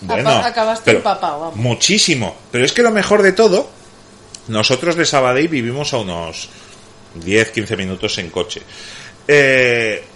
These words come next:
Speaker 1: fuimos para casa y mi madre, al verme a las cinco y media, eh, abro con la llave y tal, que yo entonces llevaba la,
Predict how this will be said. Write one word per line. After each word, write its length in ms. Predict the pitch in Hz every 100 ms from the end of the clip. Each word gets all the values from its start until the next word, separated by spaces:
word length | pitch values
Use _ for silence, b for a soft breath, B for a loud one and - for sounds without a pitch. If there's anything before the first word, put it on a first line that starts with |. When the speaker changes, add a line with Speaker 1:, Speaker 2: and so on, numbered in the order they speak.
| -
Speaker 1:
fuimos 720 | - 196 196 120 90 - - - - - -
para 280 | 107 95 98
casa 420 | 160 180 190 220 -
y 80 | 123
mi 140 | 107
madre, 320 | 110 170 185 175
al 100 | 131
verme 260 | 151 165
a 40 | 156
las 140 | 127
cinco 280 | 139 120 113
y 60 |
media, 440 | 113 156 131 123 226 - - - - - - - - - - - -
eh, 260 | 101 85 73
abro 340 | 78 76 78 -
con 160 | 80
la 120 | 82
llave 400 | 95 147 165 165
y 20 | 160
tal, 260 | - 196
que 160 | - 85
yo 240 | 90 82
entonces 400 | 104 104 113 135
llevaba 340 | 127 107 120 127
la, 460 | 117 107 104 107